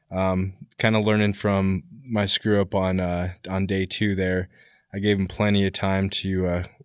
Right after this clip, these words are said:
wrap around back there on the backside and hopefully get into a bed. Um, so I, about, I think it was about eleven or so, um,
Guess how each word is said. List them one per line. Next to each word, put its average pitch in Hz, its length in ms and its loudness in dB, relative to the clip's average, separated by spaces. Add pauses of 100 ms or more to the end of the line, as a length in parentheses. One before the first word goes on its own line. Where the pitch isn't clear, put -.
(140)
wrap 98 280 0
around 95 320 2
back 95 180 0
there 98 140 -2
on 92 80 0
the 90 60 -2
backside 92 640 -2
and 87 200 -4
hopefully 98 380 -4
get 87 180 -6
into 87 300 -6
a 82 40 -4
bed. 90 400 -4 (640)
Um, 92 360 -4
so 90 500 -2
I, 98 220 -2 (840)
about, 123 800 2
I 107 80 -2
think 139 180 0
it 117 40 2
was 104 140 0
about 95 600 2 (680)
eleven 104 760 2 (520)
or 101 100 -2
so, 98 480 2 (200)
um, 90 540 -4